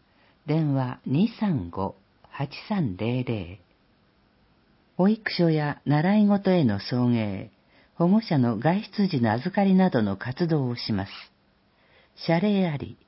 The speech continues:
活動には講習会の受講が必要です。援助会員講習会、全二回。日にち、六月三日月曜、四日火曜。時間、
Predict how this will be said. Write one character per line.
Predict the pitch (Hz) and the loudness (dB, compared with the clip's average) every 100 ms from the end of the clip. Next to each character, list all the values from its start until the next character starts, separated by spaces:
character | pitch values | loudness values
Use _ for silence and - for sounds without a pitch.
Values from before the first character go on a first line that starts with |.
| _ _ _ _ _ - | _ _ _ _ _ -6
活 | 185 190 214 | -4 -2 0
動 | 214 202 | 2 4
に | 185 | 4
は | 135 120 - | 2 -4 -4
講 | 190 208 | -2 0
習 | - 233 | 0 -2
会 | 151 117 | 0 0
の | 110 | 0
受 | 104 135 | 0 -2
講 | 135 202 202 | 0 0 2
が | 180 | 2
必 | - - | -2 -2
要 | 135 110 | -2 -2
で | 101 | -8
す。 | - - _ _ _ _ _ _ _ _ _ _ _ _ _ _ _ | -14 -20 _ _ _ _ _ _ _ _ _ _ _ _ _ _ _
援 | 170 220 226 | 2 4 4
助 | 226 | 2
会 | 226 202 156 | -2 0 2
員 | 107 107 | 0 -2
講 | - 160 | -2 -2
習 | 185 - 123 | -2 -2 -2
会、 | - 87 95 - - _ | -4 -10 -10 -12 -18 _
全 | - 175 143 92 | -2 0 0 -2
二 | 101 | -8
回。 | - 131 95 _ _ _ _ _ _ _ _ _ _ _ _ _ _ _ _ | -8 -10 -10 _ _ _ _ _ _ _ _ _ _ _ _ _ _ _ _
日 | 185 | 4
に | 196 202 | 4 4
ち、 | - 156 131 _ _ _ _ 175 | 0 -4 -4 _ _ _ _ -2
六 | 165 - | -2 2
月 | 226 226 - | 4 4 4
三 | 190 185 | 4 4
日 | - 175 | 0 -4
月 | 160 160 180 | -2 -2 0
曜、 | 165 113 98 98 _ | 0 0 -4 -10 _
四 | 143 160 | 0 0
日 | - 208 | -2 -8
火 | 190 156 | -6 -4
曜。 | 151 120 87 - _ _ _ _ _ _ _ _ _ - | -2 -2 -6 -14 _ _ _ _ _ _ _ _ _ -4
時 | 165 | -4
間、 | - 170 139 127 | -2 -2 0 -2